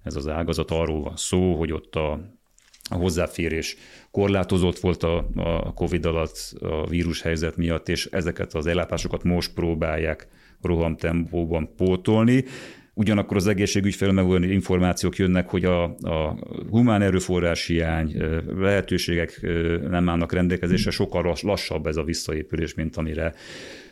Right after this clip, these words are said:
egyébként a, ö, szüksége volna a magyar társadalomnak, hogy az egészségügyi helyzete, állapot az, az javuljon.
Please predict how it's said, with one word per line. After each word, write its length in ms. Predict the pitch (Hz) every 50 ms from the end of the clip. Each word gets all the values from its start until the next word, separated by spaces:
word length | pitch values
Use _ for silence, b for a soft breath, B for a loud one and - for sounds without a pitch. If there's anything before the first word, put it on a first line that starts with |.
| B B
egyébként 460 | - 87 95 95 - - 95 90 87
a, 240 | 90 - - _ _ _ -
ö, 400 | - 85 82 82 82 82 82 80 78
szüksége 460 | - - 110 104 - - 80 73 85
volna 280 | 80 80 80 80 80 80
a 40 |
magyar 300 | 80 80 80 78 80 78
társadalomnak, 760 | - - 78 78 73 - 80 78 76 80 82 87 90 78 - -
hogy 140 | 85 78
az 140 | 80 80 78
egészségügyi 680 | 82 76 76 82 78 - 82 76 76 80 76 80 78 76
helyzete, 600 | 76 76 80 80 76 78 73 - - 85 82 -
állapot 520 | - 80 78 76 78 76 - 82 80 - -
az, 340 | 76 73 69 - - - - -
az 200 | - 73 - -
javuljon. 600 | - 80 73 67 71 71 71 69 69 67 67 65